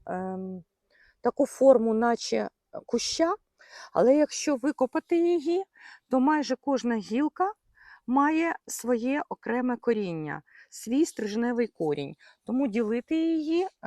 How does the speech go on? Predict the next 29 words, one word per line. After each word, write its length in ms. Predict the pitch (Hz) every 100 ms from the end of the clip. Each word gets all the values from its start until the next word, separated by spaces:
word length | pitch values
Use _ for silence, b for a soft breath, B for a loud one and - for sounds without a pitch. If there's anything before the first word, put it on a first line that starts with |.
| -
краще 400 | 254 269 - 254
за 140 | 254
все 260 | 240 - 277
корінням. 680 | - 262 190 147 131 139 156
Не 160 | 202 269
знаю, 380 | 233 240 180
ділиться 520 | 180 165 240 202 - 180
вона 260 | 185 196
насінням 600 | 202 190 - 202 175 160
чи 200 | - -
ні, 220 | 226 311 415 B B B -
я 220 | 180 226
цього 280 | - 202 196
не 160 | 196
робила, 460 | 202 240 359 415 415 b b b b b b -
м, 220 | 170 165 -
але 220 | 190 262
корінням 560 | - 269 381 370 349
воно, 260 | 262 269 302 - _ _
вона 300 | 196 262 285
точно 500 | 277 262 170 - 170
ділиться, 580 | 175 214 339 359 - 269
ділиться 600 | 196 208 247 208 - -
без 300 | 170 202 202
проблем, 580 | - 170 165 185 262 392 - _ B B B -
розсаджується 1000 | 233 - 226 214 214 269 339 - 370 359 -
і 220 | 311 392 -
непогано 520 | 247 254 214 233 254
приживається. 960 | 240 220 190 180 151 139 135 - 143